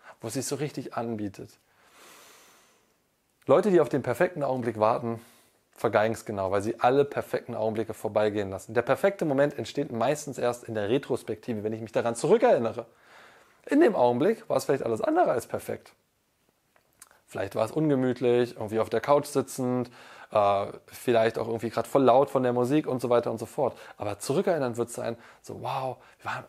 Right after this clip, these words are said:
voll eng zusammengesessen und die Musik war um uns drumherum und wir fühlten uns irgendwie so eine kleine Blase und dann haben wir uns leidenschaftlich geküsst.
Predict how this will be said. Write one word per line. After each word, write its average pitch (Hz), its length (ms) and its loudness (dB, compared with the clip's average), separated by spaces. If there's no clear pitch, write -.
voll 151 240 -2
eng 143 180 -2
zusammengesessen 139 880 0
und 120 140 -8
die 127 60 -2
Musik 139 420 0
war 139 100 -2
um 139 100 -4
uns 139 140 -4
drumherum 131 560 0
und 110 120 -8
wir 117 80 -6
fühlten 165 220 0
uns 131 120 -4
irgendwie 135 220 -4
so 151 80 -2
eine 143 100 -4
kleine 135 280 -6
Blase 131 540 -6
und 120 140 -8
dann 123 100 -4
haben 127 100 -4
wir 123 60 -2
uns 117 100 -4
leidenschaftlich 127 540 -2
geküsst. - 400 -6